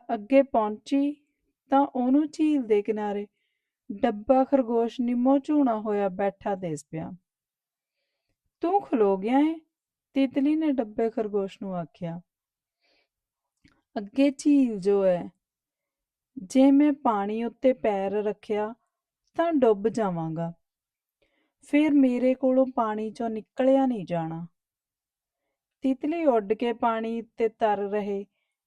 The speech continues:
ਇੱਕ ਪੱਤੇ ਉੱਤੇ ਬੈਠ ਗਈ। "ਵੇਖ,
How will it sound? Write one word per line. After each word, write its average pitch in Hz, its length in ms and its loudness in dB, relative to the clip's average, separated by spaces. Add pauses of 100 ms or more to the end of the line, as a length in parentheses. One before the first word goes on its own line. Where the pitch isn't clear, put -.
(100)
ਇੱਕ 285 260 -4
ਪੱਤੇ - 480 -2
ਉੱਤੇ 220 300 2
ਬੈਠ 180 320 0
ਗਈ। 160 220 -8 (1600)
"ਵੇਖ, 262 300 4